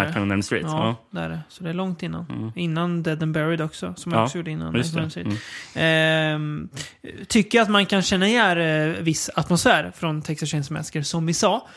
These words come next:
Speaker 1: Mm.
Speaker 2: Men mer, mer det här lite bizarra, skruvade som jag tror att Tobe Hooper älskade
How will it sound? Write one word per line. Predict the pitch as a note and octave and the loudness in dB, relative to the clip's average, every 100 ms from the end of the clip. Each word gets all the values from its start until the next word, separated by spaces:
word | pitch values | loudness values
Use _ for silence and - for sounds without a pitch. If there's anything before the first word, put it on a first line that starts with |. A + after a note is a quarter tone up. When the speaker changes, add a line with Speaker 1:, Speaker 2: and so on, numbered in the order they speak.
| - | 0
Speaker 1:
Mm. | C3+ D3 | 4 4
Speaker 2:
Men | D#3 E3+ | 2 0
mer, | A3 G#3 G3 F#3 | 0 2 0 -2
mer | F3 G3+ A#3+ | -4 0 2
det | G3 | 4
här | D#3 D3+ D3+ D3+ D#3 D#3 | 2 0 -4 -6 -6 -8
lite | G3+ E3+ E3 E3 - | -6 -2 -2 -2 0
bizarra, | F#3+ - E3 D3+ G3 F3+ | 2 4 4 4 2 2
skruvade | - F#3 E3 F#3+ | 2 2 2 2
som | D3+ F3+ | 0 -2
jag | F3 | -4
tror | A3 A3 F#3 | -4 -4 -2
att | F3 | -2
Tobe | F3 E3+ | -4 -4
Hooper | D#3 D#3+ | -6 -8
älskade | F3+ E3+ C#3+ - G3+ | -6 -6 -4 -2 -2